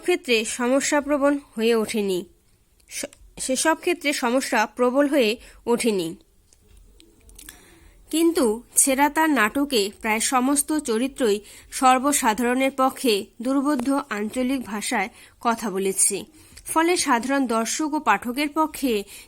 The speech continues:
নাটকটির রস উপভোগে যথেষ্ট বাধার সৃষ্টি হয়েছে। দু একটি শিষ্ট চরিত্র ছাড়া নাটকের প্রধান চরিত্রগুলি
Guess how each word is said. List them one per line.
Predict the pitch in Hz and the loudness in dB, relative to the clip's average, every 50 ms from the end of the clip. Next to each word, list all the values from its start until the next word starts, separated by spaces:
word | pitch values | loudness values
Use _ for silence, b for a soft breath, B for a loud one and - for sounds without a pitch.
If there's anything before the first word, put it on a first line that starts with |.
| B - | B -2
নাটকটির | 240 226 226 277 294 285 294 - 302 294 233 | -2 0 0 0 0 -2 0 0 0 0 2
রস | 220 208 220 233 - - - | 2 2 0 0 -2 -6 -8
উপভোগে | - - - 277 285 240 254 302 262 226 214 185 - - - - | -10 -6 -2 -2 0 2 2 2 2 2 0 -2 -2 -6 -10 -8
যথেষ্ট | 220 240 240 233 294 294 277 - - | -4 -4 -2 0 0 0 0 0 0
বাধার | 277 269 220 220 190 190 185 247 233 233 240 - - | -2 0 2 2 2 2 2 0 -2 -2 -4 -4 -2
সৃষ্টি | - - - 262 233 202 - - 214 208 | 0 0 2 2 0 -2 -2 -2 -2 0
হয়েছে। | 208 190 190 196 196 - - 202 - - - B B B B B B B B B B B B B B - 247 | 2 2 2 2 2 2 2 0 -2 -10 -16 B B B B B B B B B B B B B B -4 0
দু | 302 330 | 2 4
একটি | 339 349 339 - 381 349 | 2 2 2 0 0 0
শিষ্ট | - - 269 247 - - 330 | 2 2 0 0 -2 -2 -2
চরিত্র | - 339 339 339 349 339 - 349 359 | 0 0 0 0 0 0 0 0 0
ছাড়া | - - 339 302 240 202 185 165 214 - | 2 2 2 2 2 2 0 -2 -4 -6
নাটকের | 240 247 262 262 277 302 302 320 311 294 | -4 -2 -2 -2 -2 -2 -2 -2 -4 -4
প্রধান | 294 254 226 208 240 247 254 262 | -4 -6 -6 -4 -2 -2 -2 -2
চরিত্রগুলি | 247 247 214 208 226 226 - - 277 285 269 294 269 233 208 208 | -2 -4 -4 -4 -4 -6 -4 -2 -2 0 2 2 2 0 0 -4